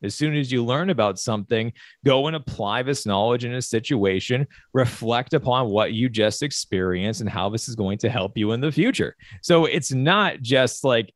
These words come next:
this is the book to go and crush and read two hundred pages in a day. Like, that's, that's not what this was made for.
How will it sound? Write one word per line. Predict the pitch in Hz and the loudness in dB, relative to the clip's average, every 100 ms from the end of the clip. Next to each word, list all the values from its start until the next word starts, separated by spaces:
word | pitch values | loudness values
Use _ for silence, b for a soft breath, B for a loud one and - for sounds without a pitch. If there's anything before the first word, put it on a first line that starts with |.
| - | -10
this | 107 139 139 | 2 4 4
is | 147 123 | -4 -4
the | 123 | -4
book | 101 110 131 - | -4 0 0 0
to | - | -4
go | 104 117 120 | 2 4 4
and | 107 92 | 0 0
crush | - 127 123 - - | 2 4 2 0 -2
and | 110 110 | -2 0
read | 117 123 113 b b b | 2 2 0 b b b
two | 170 | 6
hundred | 170 147 | 8 6
pages | 127 139 151 147 | 4 6 6 6
in | 139 131 | 6 4
a | |
day. | 123 131 151 175 | 6 6 6 4
Like, | 127 113 | 2 2
that's, | 117 - - b b | 0 0 -14 b b
that's | 143 123 | 2 2
not | 147 165 160 | 4 4 4
what | 151 | 4
this | 127 131 - | 4 2 2
was | 107 117 | -2 0
made | 123 151 185 - | 2 4 4 2
for. | 113 104 95 | 2 4 4